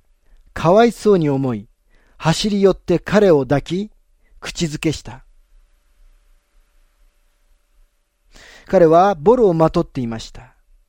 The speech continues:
そして彼の体はおそらく豚の匂いがしたと思います。ところが父は走って行って、彼に腕を回し、口づけします。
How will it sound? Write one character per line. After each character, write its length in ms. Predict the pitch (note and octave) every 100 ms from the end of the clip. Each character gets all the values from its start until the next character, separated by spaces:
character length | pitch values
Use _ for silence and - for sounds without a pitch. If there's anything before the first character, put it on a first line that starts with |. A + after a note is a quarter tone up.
| _
そ 140 | - F3
し 80 | -
て 340 | F3 G#3+ G#3 _ _
彼 180 | G3 F#3
の 120 | D#3+
体 360 | D#3 D#3+ D#3 D3+
は 80 | D3
お 80 |
そ 140 | D3+ G3
ら 120 | E3+
く 300 | - F#3 A3+ _ -
豚 320 | C#3+ E3 G#3+
の 140 | A#3 A3
匂 280 | G#3 G3+
い 80 | G3
が 120 | F3+
し 80 | E3
た 120 | -
と 120 | E3+ F#3
思 160 | C3
い 60 | G#2+
ま 100 | G#2
す。 200 | - _ _ _ _ _ _ - _ -
と 120 | E3
こ 100 | E3+
ろ 80 | D#3
が 140 | D3
父 260 | - - A3
は 160 | D#3+
走 340 | B2 D#3 - F#3+
っ 20 |
て 200 | - D#3+
行 100 | C#3+
っ 20 |
て、 340 | - F3 G#3 - _ _
彼 260 | - A3 G3
に 180 | D#3+ D3+ -
腕 260 | D3+ G3+
を 120 | G#3+
回 280 | F3 D#3+ D3+
し、 300 | - F3+ G3+ _ _ -
口 260 | - - F3
づ 140 | D#3
け 100 | D3
し 140 | B2 A2+
ま 100 | -
す。 220 | -